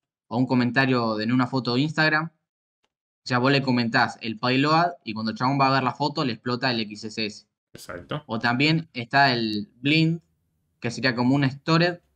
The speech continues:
Speaker 1: pero no te explota a vos, le explota a la persona. Por ejemplo, si vos lo envías por un formulario de contacto, cuando el chabón del contacto lo vea, le explota a él.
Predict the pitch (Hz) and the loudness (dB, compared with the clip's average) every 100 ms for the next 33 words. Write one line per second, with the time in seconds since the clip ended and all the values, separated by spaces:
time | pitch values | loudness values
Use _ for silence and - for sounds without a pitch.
0 | _ _ _ _ _ - 120 117 113 135 | _ _ _ _ _ -4 0 2 2 0
1 | 160 143 165 160 117 113 107 104 139 143 | 0 0 2 2 2 0 -4 -6 -2 0
2 | 139 127 113 101 107 107 107 - 131 101 | 4 4 4 2 -2 -6 -14 -2 -2 -2
3 | 101 101 127 127 123 131 151 143 156 156 | -8 -6 -2 -2 0 0 2 2 0 0
4 | 127 123 135 131 123 123 139 127 110 110 | -2 0 0 0 -2 2 2 2 0 -6
5 | 110 143 143 - 175 _ _ _ _ _ | -2 -2 -2 -6 -8 _ _ _ _ _
6 | _ _ 113 117 117 107 135 165 160 131 | _ _ 0 2 0 2 2 4 2 2
7 | 123 120 131 - 117 113 139 165 127 120 | 0 2 0 0 -2 2 2 2 2 0
8 | 113 - 143 135 127 110 | -4 0 0 2 0 0